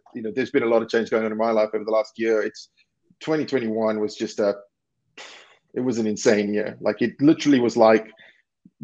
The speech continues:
February came around and someone just hit the fast forward button, you know, sixty-four X <laughs> on the year, and it just went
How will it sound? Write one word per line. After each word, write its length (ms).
February 380
came 240
around 420
and 160
someone 300
just 180
hit 160
the 60
fast 360
forward 280
button, 440
you 80
know, 140
sixty-four 600
X 300
<laughs> 160
on 140
the 80
year, 420
and 80
it 100
just 180
went 300